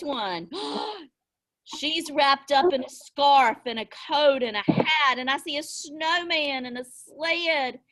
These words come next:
Raise your hand if you know what season that is.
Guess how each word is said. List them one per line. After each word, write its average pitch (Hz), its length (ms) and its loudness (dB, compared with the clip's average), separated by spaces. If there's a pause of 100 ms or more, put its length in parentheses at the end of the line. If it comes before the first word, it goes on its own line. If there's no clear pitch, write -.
(260)
Raise 311 280 2
your 294 100 -8
hand 311 280 -6
if 294 140 -8
you 302 140 -4
know 294 280 4
what 285 460 2
season 269 600 -8
that 254 400 2
is. 190 800 0